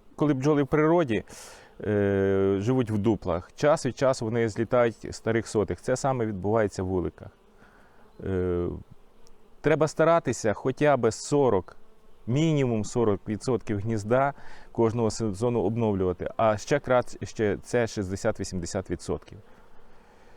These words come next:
Е, бджола, відповідно, старих сотих дрібна. Е, старі соти є, е, також, як і кліщ, розносчиком різної інфекції. І, е,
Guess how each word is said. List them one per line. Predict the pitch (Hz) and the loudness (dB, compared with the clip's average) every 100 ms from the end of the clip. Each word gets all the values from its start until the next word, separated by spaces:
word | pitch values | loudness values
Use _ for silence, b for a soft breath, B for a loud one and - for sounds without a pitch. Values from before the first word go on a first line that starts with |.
| b - | b -6
Е, | 101 98 95 92 90 87 85 82 92 - - - - - - | -2 2 2 2 2 0 -2 -6 -14 -18 -20 -20 -20 -20 -10
бджола, | 110 107 165 143 101 90 - - - | -4 2 4 6 4 2 -8 -14 -6
відповідно, | 110 - 123 113 104 92 85 - - - _ _ - | -4 0 2 2 0 -2 -4 -14 -20 -20 _ _ -20
старих | - 139 127 - | -4 2 2 2
сотих | - 110 92 85 - | 0 0 0 -10 -10
дрібна. | 101 127 147 143 139 151 B B B B B | -2 2 2 -2 -10 -12 B B B B B
Е, | 113 | -2
старі | 113 151 151 | 0 2 2
соти | 139 143 117 104 | 2 0 0 -2
є, | 104 117 117 101 | -4 0 2 2
е, | 107 104 101 95 | 2 2 2 2
також, | 127 - 107 | 0 -2 -4
як | 110 - | -6 -6
і | 98 - - | -10 -12 -4
кліщ, | 131 110 - | 0 0 -2
розносчиком | 104 104 123 104 - - 104 117 107 | -4 0 -2 -2 -8 -10 -8 -4 0
різної | 117 101 101 92 | 0 0 -4 -4
інфекції. | 113 - 147 - - 135 135 B B B B B B - | -6 0 0 0 -8 -8 -10 B B B B B B -8
І, | - 170 - | -2 -2 -2
е, | - 101 | -6 -6